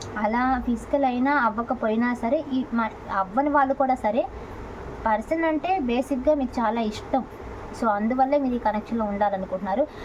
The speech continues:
And మీ పర్సన్కి కూడా మీరంటే ఇష్టం ఉంది, మీతో మిమ్మల్ని అంత తేలిగ్గా వదులుకోవాలనేది అనుకోవట్లేదండి.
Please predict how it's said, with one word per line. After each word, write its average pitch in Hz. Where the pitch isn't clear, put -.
And 220
మీ 226
పర్సన్కి 262
కూడా 262
మీరంటే 220
ఇష్టం 233
ఉంది, 226
మీతో 220
మిమ్మల్ని 220
అంత 214
తేలిగ్గా 233
వదులుకోవాలనేది 226
అనుకోవట్లేదండి. 202